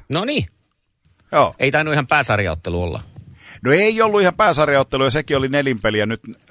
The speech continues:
Speaker 2: heidän nämä parinsa on jäänyt mulle niinku nyt unhon yöhön jo, että ketä siinä oli pari. Mutta että kyllä täytyy sanoa, että siis toi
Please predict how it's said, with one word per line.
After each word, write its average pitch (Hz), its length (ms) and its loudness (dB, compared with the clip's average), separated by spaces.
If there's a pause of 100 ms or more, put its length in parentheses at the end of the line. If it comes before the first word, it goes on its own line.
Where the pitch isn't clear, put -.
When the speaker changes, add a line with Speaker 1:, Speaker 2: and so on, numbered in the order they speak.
Speaker 2:
heidän 117 440 0
nämä 117 280 -2
parinsa 131 420 2
on 87 120 -2
jäänyt 95 280 0
mulle 92 260 -6
niinku 92 380 -6 (420)
nyt 110 240 -4
unhon 101 480 2
yöhön 90 320 2
jo, 95 140 0
että 92 180 -6
ketä 101 240 -2
siinä 90 200 -6
oli 95 100 -6
pari. 107 300 0
Mutta 95 200 -12
että - 140 -10 (360)
kyllä 104 120 -10
täytyy 151 420 0
sanoa, 160 460 2
että 120 180 -4
siis 117 580 -4
toi 113 220 0